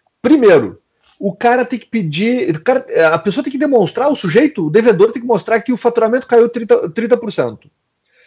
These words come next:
Pelas estatísticas já levantadas, significaria a maior parte dos devedores.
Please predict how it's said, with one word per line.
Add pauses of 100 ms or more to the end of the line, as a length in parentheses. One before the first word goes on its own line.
(880)
Pelas
estatísticas
já
levantadas,
significaria
a
maior
parte
dos
devedores.